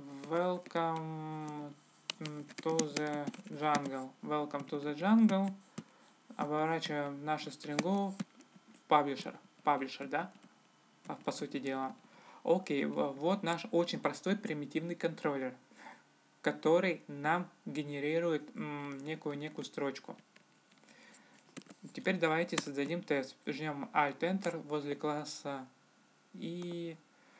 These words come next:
выбираем наш метод. Окей. З-, как я говорил, мы сделаем сперва некое юнит-тестирование. Что, когда мы делаем некое юнит-тестирование, что мы сперва делаем? Мы, м, создаем, н-,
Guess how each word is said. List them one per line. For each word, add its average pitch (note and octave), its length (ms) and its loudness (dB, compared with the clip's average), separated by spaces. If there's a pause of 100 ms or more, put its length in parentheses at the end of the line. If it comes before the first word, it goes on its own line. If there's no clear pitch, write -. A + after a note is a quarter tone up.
(100)
выбираем D3 480 2
наш D3 240 0
метод. C3 360 -4 (100)
Окей. C#3+ 480 0 (380)
З-, - 160 -8 (640)
как E3 180 6
я E3+ 80 6
говорил, D#3+ 540 4
мы F3+ 320 0
сделаем D3+ 420 2
сперва D3+ 380 2
некое D#3 360 0
юнит-тестирование. C#3+ 1120 -2
Что, - 220 -8 (920)
когда E3+ 200 6
мы E3+ 140 2
делаем D#3+ 440 0
некое E3 260 0
юнит-тестирование, E3 880 -2
что F#3 180 2
мы F3 80 2
сперва D3+ 320 0
делаем? C#3 320 0 (520)
Мы, F3 460 6 (260)
м, D#3 400 -2
создаем, D#3 540 2
н-, D#3+ 340 -8